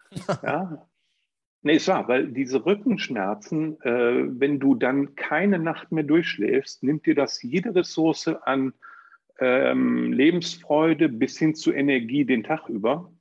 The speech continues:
Speaker 2: Und da gab's wirklich mit, äh, Mitte, Ende dreißig gab's so einen Moment, wo ich dachte, „Nee, das geht so nicht mehr. Ich, äh,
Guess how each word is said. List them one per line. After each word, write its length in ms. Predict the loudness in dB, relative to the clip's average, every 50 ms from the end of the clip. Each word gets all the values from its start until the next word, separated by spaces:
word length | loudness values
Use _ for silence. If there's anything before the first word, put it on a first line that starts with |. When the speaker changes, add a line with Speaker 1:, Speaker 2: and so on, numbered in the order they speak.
| _ _ _ _ _ _ _ _ _ _ _ _
Speaker 2:
Und 100 | -2 0
da 80 | 2 2
gab's 280 | 2 0 0 -2 -2 -2
wirklich 360 | -2 0 0 -4 -4 -2 -2
mit, 280 | -2 -2 -2 -4 -8 -4
äh, 240 | 0 0 0 0 0
Mitte, 360 | 0 0 0 0 0 -2 -2
Ende 320 | 0 0 0 0 0 -2 -2
dreißig 500 | -4 -6 -4 -4 -4 -4 -6 -14 -6 -2
gab's 260 | -2 -2 -2 -4 -4
so 80 | -2
einen 80 | 0 0
Moment, 260 | 0 0 0 -2 -2
wo 60 | -2
ich 100 | -4 -4
dachte, 260 | -4 -8 -8 -8 -12 -14
„Nee, 140 | -12 -12
das 180 | -12 -14 -18 -12
geht 160 | -12 -12 -8 -6
so 60 | -6 -6
nicht 160 | -6 -6 -6
mehr. 280 | -6 -6 -6 -8 -10
Ich, 220 | -12 -14 -14 -12 -6
äh, 200 | -4 -2 -2